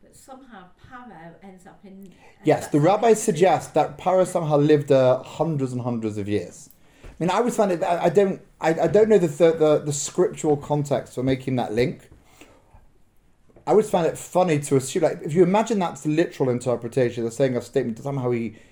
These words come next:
Speaker 2: he had longevity for hundreds of years, which, whatever. But I can't explain that to you.
Speaker 1: He
Speaker 2: Then,
Speaker 1: sort of
Speaker 2: then it's cr-,
Speaker 1: drowned and
Speaker 2: then
Speaker 1: then
Speaker 2: it's
Speaker 1: he
Speaker 2: cr-,
Speaker 1: ended
Speaker 2: oh,
Speaker 1: up
Speaker 2: wait, so
Speaker 1: in
Speaker 2: then, oh, yes, no, so he
Speaker 1: Nineveh.
Speaker 2: doesn't drown.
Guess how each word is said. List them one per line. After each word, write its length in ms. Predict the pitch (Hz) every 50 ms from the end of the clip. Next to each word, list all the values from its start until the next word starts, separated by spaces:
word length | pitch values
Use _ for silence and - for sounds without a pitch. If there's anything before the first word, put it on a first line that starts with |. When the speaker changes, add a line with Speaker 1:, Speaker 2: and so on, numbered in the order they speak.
| _ _
Speaker 2:
he 120 | _ - 131
had 160 | 131 127 131
longevity 640 | 131 127 131 131 127 131 139 139 131 123 127 -
for 100 | 117 117
hundreds 400 | 107 - - 135 131 120 117 107
of 80 | 113 107
years, 300 | 113 120 117 110 107 107
which, 360 | 110 113 - - - - - _ _ _ _ _ _ _
whatever. 400 | - 127 127 131 107 92 - - - - - _ _ _ _ _ _ _ _ _ _ _ _ _ _ _ _ _ -
But 180 | - 131 135 135
I 40 | 143
can't 180 | 143 143 127
explain 260 | 113 - - 139 127
that 140 | 117 - -
to 100 | - - 110
you. 160 | 143 143 - - _ _ _ _ _ _ _ -
Speaker 1:
He 100 | - 131
Speaker 2:
Then, 240 | 123 156 160 160
Speaker 1:
sort 100 | 170 170
of 60 | - 175
Speaker 2:
then 100 | 190 196
it's 120 | 185 -
cr-, 100 | - - 214
Speaker 1:
drowned 100 | - -
and 100 | 226 226 -
Speaker 2:
then 60 | 226
Speaker 1:
then 120 | 208 220 220
Speaker 2:
it's 120 | 208 208
Speaker 1:
he 60 | - -
Speaker 2:
cr-, 60 | - 285
Speaker 1:
ended 220 | 277 294 302 - -
Speaker 2:
oh, 120 | 208 202
Speaker 1:
up 60 | 185
Speaker 2:
wait, 160 | 185 175 160 156
so 100 | - 208
Speaker 1:
in 60 | 185
Speaker 2:
then, 140 | 208 208 208
oh, 140 | 214 220
yes, 160 | 220 220 190 147
no, 100 | 175 196
so 60 | 175 143
he 0 |
Speaker 1:
Nineveh. 100 | 185 147
Speaker 2:
doesn't 240 | 220 220 202 208 175
drown. 340 | 170 190 165 127 107 107